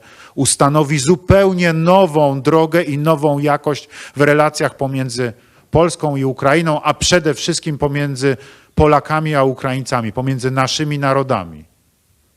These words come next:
Bo razem jesteśmy bardzo silni i to widać bardzo mocno w ostatnim czasie i możemy znacznie więcej niż samodzielnie.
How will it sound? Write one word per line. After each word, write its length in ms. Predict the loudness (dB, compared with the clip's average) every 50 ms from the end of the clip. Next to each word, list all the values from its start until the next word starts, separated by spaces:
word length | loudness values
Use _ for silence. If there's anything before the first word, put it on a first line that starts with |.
| _ _
Bo 520 | -4 0 2 2 2 2 0 -2 -6 _ _ _ _ _ _ _ _ _ _ _ _ _ _ _
razem 720 | 2 4 4 4 2 2 0 -2 -2 -2 -2 -4 -6 -10 -12 -14 _ _ _ _ _ _ _ _ _ _ _ _ _ _ _ _ _ _ 0
jesteśmy 500 | 0 0 2 0 0 0 2 0 0 2
bardzo 360 | 4 2 2 2 0 -2 -4
silni 580 | -4 -2 0 0 0 0 -2 -8 -16 -18 -20 -20 _ _ _ _ _ _ _ _ _ _ _ _ _ _ _
i 100 | -8 -2
to 160 | 0 0 0
widać 580 | 2 0 0 0 0 -4 -8 -8 -10 -14 -14 _ _ _ _ _ _ _ _ _ _ _
bardzo 300 | 2 2 2 0 -2 0
mocno 320 | 0 0 -2 -2 -6 -4
w 40 | -4
ostatnim 460 | -4 -4 -2 -4 -4 -4 -6 -8 -8
czasie 380 | -4 -4 -4 -4 -4 -8 -12 -12
i 260 | -8 -4 -4 -4 -4 -6 _ -20 -20 -20 _ _ _ _
możemy 400 | -2 0 2 2 2 2 2 -2
znacznie 440 | 0 0 -2 -2 -2 -2 -4 -4 -4
więcej 520 | 0 0 0 0 0 -2 -2 -2 -2 -2 -2
niż 140 | -4 -6
samodzielnie. 800 | -2 -2 -2 -2 -2 -2 -2 -2 -2 -2 -2 -6 -10 -16 -18